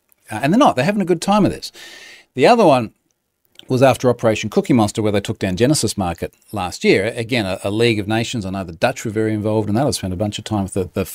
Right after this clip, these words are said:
the Dutch folks in Rotterdam as well, and I saw some great <laughs> stuff in terms of what they've done. Uh, after they took down Genesis Market, and again, that's a takedown screen on the Genesis Market website, and they've got an F B I agent in a hoodie with,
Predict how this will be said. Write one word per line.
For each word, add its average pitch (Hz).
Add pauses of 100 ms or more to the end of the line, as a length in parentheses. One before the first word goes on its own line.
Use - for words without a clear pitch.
(140)
the 95
Dutch 110
folks 113
in 98
Rotterdam 107
as 101
well, - (400)
and 98 (460)
I 101
saw 123
some 135
great 151
<laughs> -
stuff -
in 120
terms 123
of 113
what 117
they've 110
done. 117 (1160)
Uh, 127
after -
they 135
took 135
down 117
Genesis 131
Market, 95 (520)
and 113
again, 107
that's 98
a 110
takedown 104
screen 95
on 90
the 85
Genesis 90
Market 90
website, 87 (580)
and 98
they've 98
got 107
an 104
F 107
B 107
I 101
agent 92
in 101
a 95
hoodie 90 (240)
with, 104